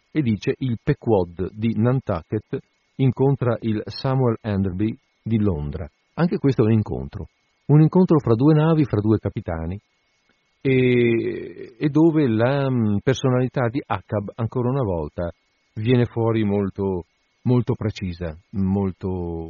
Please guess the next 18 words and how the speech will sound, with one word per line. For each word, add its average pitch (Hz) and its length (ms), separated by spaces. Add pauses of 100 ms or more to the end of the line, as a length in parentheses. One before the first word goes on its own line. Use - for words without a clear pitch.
(520)
molto 120 300
efficace 87 720
anche. 69 460 (1500)
Tanto 110 280
perché 104 440 (100)
non 110 500 (180)
succede 107 600
che 98 120
possiamo 98 420
pensare 92 580
che 113 180
Acab 85 540 (400)
possa 107 280
mai 110 420
deflettere 90 920 (560)
dalla 98 380
sua 92 680 (560)
intenzione, 90 880